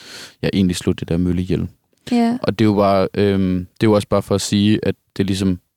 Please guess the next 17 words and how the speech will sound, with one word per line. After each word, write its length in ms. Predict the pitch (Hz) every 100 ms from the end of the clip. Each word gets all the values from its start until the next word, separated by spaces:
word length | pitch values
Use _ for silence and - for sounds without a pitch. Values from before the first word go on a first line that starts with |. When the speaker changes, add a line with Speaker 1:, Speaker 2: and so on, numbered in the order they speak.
| -
Speaker 1:
Jeg 120 | 104
tror 280 | - 120 98
faktisk, 220 | 104 98 -
at 80 |
det 60 | 104
er 80 | 98
rigtigt, 300 | 117 123 107
at 100 | 95
det 100 | 92
bare 160 | 80 -
viser 340 | 107 107 80 87
ret 160 | 87
meget 240 | 95 95 92
om, 220 | 98 - -
hvem 220 | - 92
han 180 | 95 85
er 180 | 101